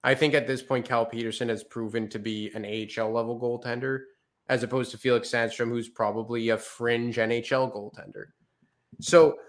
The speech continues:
I wouldn't be shocked in the slightest, based on conversations I've had, if they try and wait out waiving Felix Sandstrom until after Toronto waives either Joseph Woll or Martin Jones,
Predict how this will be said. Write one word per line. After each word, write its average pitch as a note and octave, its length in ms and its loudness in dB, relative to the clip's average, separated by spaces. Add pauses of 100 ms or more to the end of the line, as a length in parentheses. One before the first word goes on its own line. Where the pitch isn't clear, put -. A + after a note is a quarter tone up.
(280)
I F#3 220 10
wouldn't G3+ 440 4
be D3+ 140 -8
shocked B2+ 560 -2
in B2 100 -6
the A2 60 -6
slightest, A2+ 880 -10 (320)
based C3 260 -2
on B2+ 120 -2
conversations A#2 720 -4
I've A2+ 160 -6
had, A#2 400 -4
if C3 180 -8
they B2 140 -6
try C#3 220 -6
and A2+ 220 -6
wait A2+ 360 -4
out A2+ 240 -4
waiving G#2+ 420 -6
Felix A2+ 400 -4
Sandstrom A2+ 560 -4 (380)
until A#2+ 460 -4
after A2+ 680 -2
Toronto A2 440 0
waives A2+ 400 -2
either G#2+ 420 -2
Joseph G#2+ 540 -4
Woll A2 280 -2
or G#2 40 -6
Martin G2 400 -6
Jones, G#2 480 -8